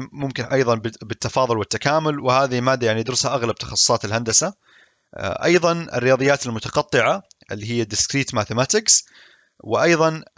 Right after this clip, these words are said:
الجبر الخطي، ال linear algebra and differential equations.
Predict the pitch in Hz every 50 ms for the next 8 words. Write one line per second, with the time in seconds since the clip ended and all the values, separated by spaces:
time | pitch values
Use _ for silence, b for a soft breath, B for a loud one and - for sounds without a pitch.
0 | - - - 123 123 117 110 147 143 123 120 117 104 - - 165 - - 170 156
1 | 151 127 117 120 120 120 117 113 - 127 131 127 120 120 110 120 117 113 107 101
2 | - - 113 110 - - 92 - - - 95 - - - - - - - -